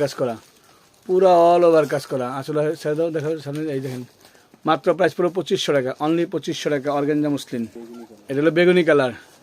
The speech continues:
ডিপ বেগুনি কালার। দেখো বেগুনি কালার, ডিপ বেগুনি কালারটা সম্পূর্ণ কিন্তু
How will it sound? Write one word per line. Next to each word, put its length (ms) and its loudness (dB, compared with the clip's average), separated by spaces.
ডিপ 240 4
বেগুনি 300 4
কালার। 200 -2
দেখো 160 -16
বেগুনি 340 2
কালার, 200 -2
ডিপ 220 2
বেগুনি 320 4
কালারটা 360 4
সম্পূর্ণ 320 2
কিন্তু 140 4